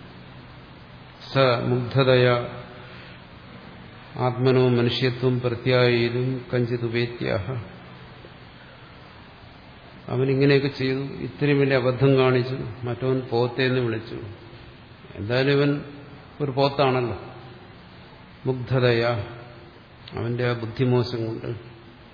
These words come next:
ആത്മനോ മനുഷ്യത്വം പ്രത്യായതും, അവനും ഒരു ചെറിയ സംശയമുണ്ടായി, "ഞാൻ മറ്റുള്ളവരെ പോലെ അല്ലേ, ഞാൻ തീരെ മണ്ടനാണോ, ഞാൻ പോത്തോ പന്നിയോ പോലെയൊക്കെ ആണോ,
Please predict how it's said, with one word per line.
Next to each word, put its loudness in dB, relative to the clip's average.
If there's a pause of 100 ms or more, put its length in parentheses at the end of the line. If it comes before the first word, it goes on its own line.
(760)
ആത്മനോ 0
മനുഷ്യത്വം 0
പ്രത്യായതും, -2
അവനും 0
ഒരു 0
ചെറിയ -2
സംശയമുണ്ടായി, -4
"ഞാൻ -4
മറ്റുള്ളവരെ -4
പോലെ -4
അല്ലേ, -6 (1900)
ഞാൻ -4
തീരെ 2
മണ്ടനാണോ, 0
ഞാൻ -8
പോത്തോ -6
പന്നിയോ -2
പോലെയൊക്കെ -4
ആണോ, -2